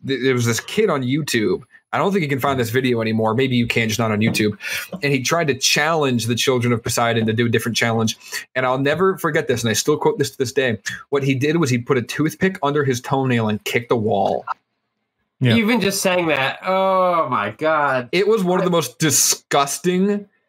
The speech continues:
Speaker 1: I've seen live leak cartel footage.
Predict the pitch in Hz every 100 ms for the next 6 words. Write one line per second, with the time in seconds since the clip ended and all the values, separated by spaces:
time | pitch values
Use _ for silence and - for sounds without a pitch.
0 | _ - 185 233 214 - 214 202 190 185
1 | 160 143 139 127 151 156 143 156 160 147
2 | - - - - - 139 139 - 135 139
3 | 139 175 185 190 180